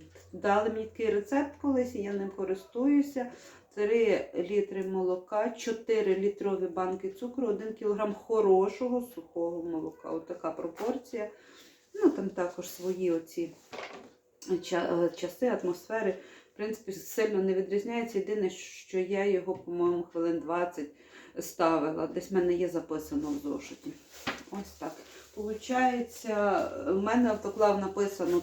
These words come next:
тут, що двадцять дві банки не стає. В мене ні разу не помістилось двадцять дві банки. Двадцять баночок півлітрових. А якщо с-, більше ставити, то зовсім по-іншому. Не знаю, чи це залежить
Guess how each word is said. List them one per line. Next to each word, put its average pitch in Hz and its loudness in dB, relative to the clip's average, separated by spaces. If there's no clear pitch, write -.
тут, 180 2
що - -6
двадцять 165 0
дві 214 -2
банки 226 -2
не 190 0
стає. 180 0
В 151 0
мене 160 2
ні 208 2
разу 147 0
не 151 -2
помістилось 160 -2
двадцять 160 -2
дві 170 0
банки. 247 -4
Двадцять 190 -4
баночок 196 0
півлітрових. 160 0
А 175 -2
якщо 170 -2
с-, - -8
більше 226 -4
ставити, 165 -4
то 160 0
зовсім 165 4
по-іншому. 160 -2
Не 190 2
знаю, 151 0
чи - -12
це 175 0
залежить 160 0